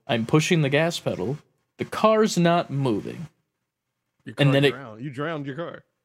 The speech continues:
Speaker 1: Literally.
Speaker 2: Yeah.
Speaker 1: And then I'm just sitting there. I'm like, "Okay, hazard lights. Hey, car stalled out. Could you come give me a hand?" My dad. 'Cause, you know, right down the road. The amount of stupid people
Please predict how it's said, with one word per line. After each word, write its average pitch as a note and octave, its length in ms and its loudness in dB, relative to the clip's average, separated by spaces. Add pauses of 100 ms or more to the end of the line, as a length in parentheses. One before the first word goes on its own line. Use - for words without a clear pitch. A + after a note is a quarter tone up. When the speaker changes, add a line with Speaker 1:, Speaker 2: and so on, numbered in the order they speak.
(140)
Speaker 1:
Literally. D#3 420 4 (460)
Speaker 2:
Yeah. A#2+ 220 -14 (460)
Speaker 1:
And D3 100 4
then C#3+ 60 4
I'm C3 100 0
just A#2+ 140 -4
sitting A3+ 240 2
there. A#2+ 140 0
I'm A2+ 120 0
like, A#2+ 240 -4
"Okay, C#3 340 2 (500)
hazard A#2+ 500 0
lights. B2 600 0 (800)
Hey, F#3 340 2 (600)
car G3+ 220 4
stalled B2+ 320 0
out. B2 280 2
Could C#3 120 -2
you B2+ 60 2
come C#3+ 220 2
give C3+ 120 2
me A#2+ 100 0
a A#2+ 40 -2
hand?" A#2+ 280 0
My A2 80 -2
dad. - 280 -4 (200)
'Cause, C3+ 180 0
you E3+ 60 2
know, B2+ 140 -6
right E3 160 2
down B2+ 200 2
the A#2 80 -4
road. C#3 180 -8 (1400)
The C#3+ 140 6
amount E3+ 340 0
of E3 100 -2
stupid - 580 -4
people - 360 -8